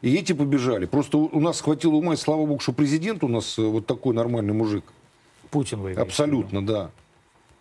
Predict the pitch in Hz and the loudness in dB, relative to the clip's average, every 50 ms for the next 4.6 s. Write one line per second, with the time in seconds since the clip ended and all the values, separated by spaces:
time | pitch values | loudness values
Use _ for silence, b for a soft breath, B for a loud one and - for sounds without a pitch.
0 | _ _ _ _ _ _ _ _ _ _ _ _ _ _ _ _ _ _ _ - | _ _ _ _ _ _ _ _ _ _ _ _ _ _ _ _ _ _ _ -2
1 | 131 131 127 - 147 170 208 202 - - 135 - - - 160 185 180 - - - | -2 -2 0 2 2 2 2 0 0 -2 -2 -2 2 2 2 2 2 0 -4 -2
2 | - 123 123 120 - - 151 147 127 117 104 92 95 120 151 180 180 - 143 131 | 0 0 0 0 0 0 0 0 0 0 -2 -2 0 2 2 2 2 0 0 0
3 | 127 120 117 117 - - 180 180 165 143 113 131 127 131 131 131 135 127 113 110 | 2 2 2 2 2 0 0 2 0 0 0 -2 -2 0 0 0 2 0 0 0
4 | - 117 104 - 123 139 165 165 127 127 120 - | 0 -2 -2 0 0 0 0 0 0 0 -2 -2